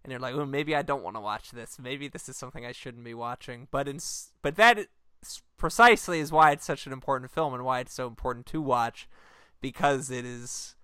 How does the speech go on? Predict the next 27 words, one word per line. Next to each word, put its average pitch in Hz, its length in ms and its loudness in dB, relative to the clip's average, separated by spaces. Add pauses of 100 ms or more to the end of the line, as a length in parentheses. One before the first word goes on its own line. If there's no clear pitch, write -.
(600)
it 196 240 6
is 208 140 -2
experiences 254 880 2
where 175 200 10
I 170 140 8
think 240 300 0
even 196 340 -4
normal 151 360 2
people 139 360 -2
sometimes 131 580 -6
feel 156 160 -8
like 120 200 -4
Travis 123 400 -8
Bickle, 117 420 -10 (460)
Travis 135 340 0
Bickle, 120 380 -8 (360)
where 135 200 -4
you 131 120 -4
feel 131 280 -2
alienated 127 840 -4
and 120 140 -10
like 123 260 -10
you 127 120 -10
can't - 260 -2
communicate 123 560 -8
with 120 200 -14
people 120 460 -10